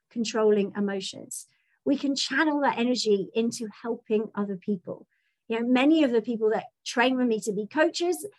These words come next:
they started off in those positions too, and they've channeled that into their power by now training to become a breakup and divorce coach and help other people. You know, other people go out there and, you know, give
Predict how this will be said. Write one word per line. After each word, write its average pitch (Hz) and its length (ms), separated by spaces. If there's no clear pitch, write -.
they 302 240
started 302 480
off 311 220
in 262 120
those 247 220
positions 240 480
too, 285 160
and 220 100
they've 220 200
channeled 254 560
that 190 200
into 208 540
their 196 140
power 185 480
by 202 180
now 208 220
training 208 420
to - 140
become 214 280
a 202 60
breakup 285 460
and 202 80
divorce 208 280
coach - 220
and 185 140
help 202 280
other 190 220
people. - 440
You 254 120
know, - 120
other 294 200
people 262 360
go 233 240
out 233 220
there 220 320
and, 262 240
you 269 120
know, 226 140
give 311 180